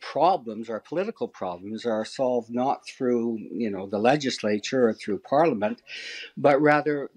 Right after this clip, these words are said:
through advocacy in the courts. So embedded in rights talk, I think, is this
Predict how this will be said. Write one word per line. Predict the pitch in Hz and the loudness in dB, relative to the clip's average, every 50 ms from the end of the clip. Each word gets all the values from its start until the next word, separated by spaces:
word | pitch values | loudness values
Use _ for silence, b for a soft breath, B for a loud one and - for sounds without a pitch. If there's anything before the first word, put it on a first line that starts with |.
| - - | -20 -20
through | - - 160 156 156 156 151 143 139 127 - _ - | -12 -6 -2 0 0 0 0 -2 -4 -6 -12 _ -10
advocacy | 143 151 165 180 165 160 147 - - 113 - - 117 113 110 | -8 -6 -6 -6 -6 -10 -12 -10 -12 -12 -10 -6 -6 -6 -4
in | 104 | -6
the | 98 101 | -8 -10
courts. | - - - - 127 98 85 - - - - - - - _ _ _ _ B B B B B B | -10 -6 -2 -2 -2 -2 -2 -8 -12 -20 -20 -20 -20 -20 _ _ _ _ B B B B B B
So | - - 147 139 139 135 123 - B B B _ _ - | 0 4 6 6 6 4 2 0 B B B _ _ 0
embedded | 156 147 143 127 - 156 170 185 220 214 160 | 0 0 2 2 4 4 4 4 4 2 0
in | 156 131 123 | 0 -2 0
rights | 117 110 113 110 - - | -2 -2 -4 -6 -8 -14
talk, | - - - 113 104 101 - _ - | -14 -8 -6 -4 -4 -6 -8 _ -12
I | - 139 139 151 156 | -8 -6 -4 -4 -4
think, | - - 120 113 - | -4 -4 -6 -4 -4
is | - 113 - | -8 -8 -4
this | - 120 117 | -4 -4 -4